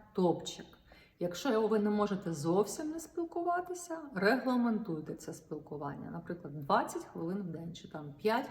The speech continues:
хвилин в день. І все. Тому що будь-яка токсична людина хоче поспілкуватися з вами є-, якомога довше. Чим довше вона з вами спілкується,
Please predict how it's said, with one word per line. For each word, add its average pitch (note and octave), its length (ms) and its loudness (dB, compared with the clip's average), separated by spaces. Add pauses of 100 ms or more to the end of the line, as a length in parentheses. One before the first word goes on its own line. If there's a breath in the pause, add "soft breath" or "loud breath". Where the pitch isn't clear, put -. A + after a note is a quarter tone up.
(100)
хвилин G#3+ 340 -2
в - 20 -2
день. D#3+ 260 -4 (580 loud breath)
І A3+ 180 2
все. F3+ 540 -4 (480 loud breath)
Тому G3 280 2
що - 340 -2 (320)
будь-яка A#3 880 4 (120)
токсична F3+ 800 -4
людина D#3 680 -6 (540 loud breath)
хоче F3 760 2 (120)
поспілкуватися E3 1400 0
з - 140 -14
вами G#3 400 -4 (520 soft breath)
є-, - 320 0 (140)
якомога G3+ 800 4
довше. D#3 800 4 (1000 loud breath)
Чим B3+ 340 8
довше G#3+ 680 6 (140)
вона F3+ 320 0
з F3 80 -2
вами E3 360 -2
спілкується, D#3+ 1120 -6